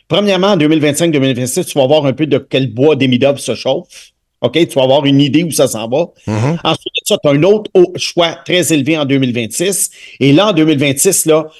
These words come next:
Speaker 1: là, t'as eu ton premier choix de deux mille vingt-cinq, t'as ton premier choix de deux mille vingt-six, t'as Demidov qui est arrivé, t'as Michael Hage qui va frapper à la porte. Et là, t'as Reinbacher, on, on sait pas, là, qu'est-ce qui va arriver aussi l'an prochain. Alors, moi, je dis que c'est à l'été deux mille vingt-six que le Canadien doit commencer à forcer les choses.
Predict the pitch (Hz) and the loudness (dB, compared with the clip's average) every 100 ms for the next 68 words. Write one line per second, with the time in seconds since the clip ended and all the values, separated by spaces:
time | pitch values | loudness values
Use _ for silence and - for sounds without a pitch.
0 | _ 165 175 147 139 127 120 202 190 - | _ -2 0 -2 0 -2 -2 -4 -2 -2
1 | 165 156 143 135 127 139 151 139 104 113 | 0 0 -2 -2 -4 -6 -10 -8 -4 -4
2 | 151 196 180 180 160 143 131 123 113 165 | 0 0 0 0 2 2 2 0 -2 -4
3 | - 113 135 185 175 180 - 143 139 113 | -4 -2 -2 0 0 -2 -2 -2 -2 -2
4 | 139 139 - - _ - 117 170 180 180 | -4 -4 -12 -20 _ -4 0 -2 0 0
5 | 139 170 147 - 127 131 - 131 135 120 | 0 -2 -4 -4 -2 -2 -2 -2 0 -2
6 | - 147 147 _ _ _ _ _ _ _ | 0 -2 -2 _ _ _ _ _ _ _
7 | _ _ _ 135 135 135 151 - 135 135 | _ _ _ -2 0 0 -2 0 -2 0
8 | 180 196 156 139 170 160 127 127 - - | 0 0 -2 0 0 0 -2 -8 -10 -8
9 | 123 - 123 151 170 143 - 139 139 120 | -6 -2 0 2 2 0 -2 0 0 0
10 | 170 139 - 151 123 120 117 135 151 - | -2 -2 -2 0 0 -2 -4 -2 -4 -6
11 | - - - 143 160 165 202 - 185 - | -8 -10 -6 0 2 2 0 0 -4 -2
12 | 135 139 139 139 147 151 202 180 156 151 | 0 0 0 0 0 0 2 2 0 -2
13 | 143 151 139 - 131 123 135 127 123 143 | -2 -4 -4 -2 0 0 0 -2 -2 -2
14 | 131 131 127 117 139 - 127 - 147 123 | -2 0 -2 -2 -4 -2 -4 -2 -2 0
15 | - 104 | 0 -2